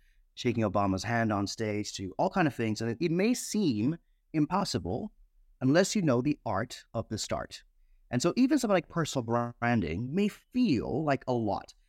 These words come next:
Like, how do you compete with Kim Kardashian? How do you compete with Mbappe? How do you compete with Messi? I mean, they've got all of the online attention. Well, you start now and start simple.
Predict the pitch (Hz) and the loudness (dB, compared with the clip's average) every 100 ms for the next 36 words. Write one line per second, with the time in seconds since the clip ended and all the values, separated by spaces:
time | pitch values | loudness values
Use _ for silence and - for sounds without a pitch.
0 | _ - - - 311 247 247 240 160 123 | _ -10 -4 0 4 4 4 4 2 2
1 | 117 107 - 98 - 113 113 98 95 - | 0 0 -4 -4 -2 0 0 0 0 -4
2 | - - - _ _ - 190 196 196 - | -6 -10 -12 _ _ 0 2 2 2 0
3 | 139 - 131 127 - 123 113 110 - 107 | -2 2 2 2 2 2 2 0 -6 -4
4 | 95 90 - - 73 120 180 202 170 151 | 0 0 -2 -10 -6 0 0 2 0 2
5 | 156 131 107 90 - - 143 151 - _ | 2 0 0 -4 -6 -2 0 0 -4 _
6 | - 220 165 160 147 - - 123 131 135 | 2 2 2 2 0 -2 -4 0 4 4
7 | 123 110 104 117 113 113 101 101 92 113 | 4 2 0 -2 0 0 0 -2 -4 -8
8 | - - - - _ _ _ _ _ 110 | -8 -10 -12 -14 _ _ _ _ _ 0
9 | 110 107 - - 139 143 127 113 110 - | 2 2 0 4 4 4 2 2 0 -4
10 | 107 - 85 - 92 95 - | -6 -4 -4 -4 -8 -14 -16